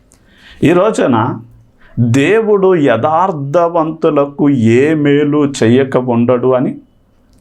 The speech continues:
యథార్థవంతులను బలపరచుటకే యెహోవా కనుదృష్టి లోకమందంతటా సంచారము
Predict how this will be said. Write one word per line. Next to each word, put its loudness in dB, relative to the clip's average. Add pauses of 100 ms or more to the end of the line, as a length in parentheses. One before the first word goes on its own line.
(360)
యథార్థవంతులను 0
బలపరచుటకే -2
యెహోవా 0
కనుదృష్టి -4 (400)
లోకమందంతటా 0 (160)
సంచారము -2